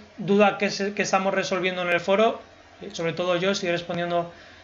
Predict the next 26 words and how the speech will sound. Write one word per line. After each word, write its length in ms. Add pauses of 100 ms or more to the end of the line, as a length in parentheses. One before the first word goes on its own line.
(160)
a 140
todo 120
el 60
mundo, 220
y 60
eso 160
es 80
para 200
que 80
no 120
me 60
hable 120
todo 140
el 60
mundo 160
a 20
la 80
vez 180
por 180
Facebook, 320
¿vale? 240
Me 120
gusta 260
que 80
me 80
agreguéis, 560